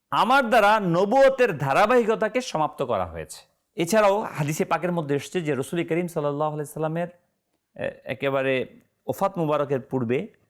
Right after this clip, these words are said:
হুজুর করিম সাল্লাল্লাহু আলাইহি সাল্লামের কাছে মুসাইলামা নামক এক ব্যক্তি চিঠি লিখেছিল যে মুসাইলামার, এ, পক্ষ থেকে, যিনি আল্লাহর নবী, তার পক্ষ থেকে সর্বশ্রেষ্ঠ নবী হুজুর সাল্লাল্লাহু আলাইহি সাল্লামের প্রতি সালাম।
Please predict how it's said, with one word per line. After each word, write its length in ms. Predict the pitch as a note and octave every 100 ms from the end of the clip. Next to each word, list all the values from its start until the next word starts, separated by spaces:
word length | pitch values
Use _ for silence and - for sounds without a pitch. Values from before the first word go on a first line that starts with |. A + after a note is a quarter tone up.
| -
হুজুর 160 | B2+
করিম 80 | E3+
সাল্লাল্লাহু 340 | F3 F3+ D3+ D3+
আলাইহি 120 | C#3+
সাল্লামের 260 | D#3 D3+ C3
কাছে 400 | C#3 C3 D3 F3+
মুসাইলামা 760 | B2+ B2 C#3+ C3 A#2+ B2 C#3 _ _ _
নামক 420 | A#2 A#2 A2+ A2+ _ _ _ _
এক 220 | G2+ G2 G2+
ব্যক্তি 520 | A2+ - D#3+ F#3 - _ _ _ _ _ _
চিঠি 260 | - E3 C#3+
লিখেছিল 500 | B2+ B2 - B2+ G#3
যে 120 | B2
মুসাইলামার, 640 | A2+ - B2+ A#2 A2+ A2 - _ _ _ _ _ -
এ, 80 | G#2 - - _
পক্ষ 280 | C#3 - B2+
থেকে, 320 | A#2 G#2+ A#2
যিনি 420 | G#2 A2 G#2+ G#2 -
আল্লাহর 300 | A2 A2 G#2+
নবী, 280 | G#2+ G#2+
তার 200 | D3+ A#2
পক্ষ 300 | G#2+ A2 -
থেকে 400 | G#2+ A2 G#2+ D#3+ A3 _ _
সর্বশ্রেষ্ঠ 560 | - C3 B2+ - A#2+ B2
নবী 220 | A#2+ A2+
হুজুর 440 | A#2 - A#2 A#2+
সাল্লাল্লাহু 420 | A#2 B2+ A#2 A2+
আলাইহি 100 | A2
সাল্লামের 200 | A2+ A2
প্রতি 180 | G2+ G#2
সালাম। 560 | G2+ - G#2+ G2 E3